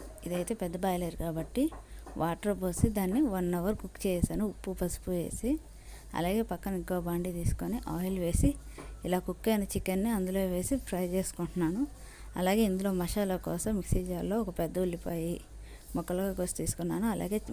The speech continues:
మూడు పచ్చిమిరపకాయలు ముక్కలుగా కోసి తీసుకున్నాను. అలాగే రెండు టమాటాలు ముక్కలుగా కోసి తీసుకొని, మిక్సీ జార్లో ఫైన్ మెత్తగా పట్టుకొని పేస్ట్ తీసుకోవాలి. అది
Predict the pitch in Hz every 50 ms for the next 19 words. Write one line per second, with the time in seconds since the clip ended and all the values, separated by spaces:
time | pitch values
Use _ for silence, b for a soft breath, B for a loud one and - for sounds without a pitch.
0 | 185 185 180 175 170 - - - - - 185 180 - - - 180 175 175 160 -
1 | - 175 175 180 170 - 185 175 - - - 175 175 - - - 175 170 165 170
2 | 180 208 262 269 - - B B B B B B B B B B B - 175 180
3 | 180 175 190 226 240 220 196 185 180 170 - 160 160 165 165 175 175 175 170 170
4 | 160 185 240 302 311 - - - - 185 170 - 185 180 185 185 180 180 175 -
5 | - - 165 160 - - 185 175 190 247 294 - B B B B B B B B
6 | - - 175 - - 190 190 185 190 180 180 208 214 - - 175 170 - - -
7 | - - - - - 175 202 185 170 156 - - - - - 170 185 233 285 285
8 | - - - B B B B B B B - - - 202 196 190 - - - 180
9 | - - - 180 170 160 160 190 254 285 277 - - - - - - - - -
10 | - B B B B B B B B B - - - - - - - - - -
11 | - - 170 170